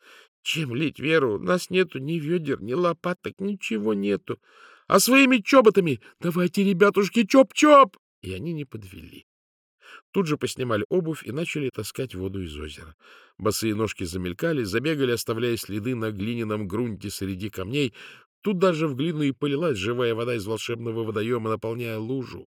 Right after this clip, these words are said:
Вера выдрала из земли ближайший факел и предостерегающе направила его на монстра.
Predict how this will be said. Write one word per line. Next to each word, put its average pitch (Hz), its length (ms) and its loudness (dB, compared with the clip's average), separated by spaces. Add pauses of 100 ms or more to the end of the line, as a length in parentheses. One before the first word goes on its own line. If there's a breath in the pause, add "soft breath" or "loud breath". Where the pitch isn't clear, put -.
(440 loud breath)
Вера 110 300 4
выдрала 113 420 2
из 107 120 -2
земли 113 340 -2
ближайший 104 600 -2
факел 123 400 -4
и 117 160 -6
предостерегающе 117 1000 -4
направила 113 480 -2
его 113 180 -2
на 120 120 -4
монстра. 95 500 -4